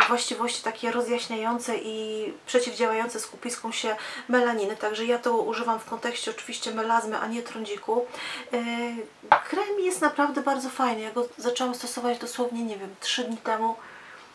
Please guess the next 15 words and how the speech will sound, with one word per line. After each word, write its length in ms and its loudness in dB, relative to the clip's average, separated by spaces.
E, 260 0
ma 140 4
taką 300 2
śliską 580 0
formułę, 580 2
dosyć 440 2
lekką. 580 -2
Nie 200 4
jest 160 2
to 80 -6
coś 180 -4
takiego 420 8
błyskawicznie 760 2
wchłaniającego 880 0
się, 400 -2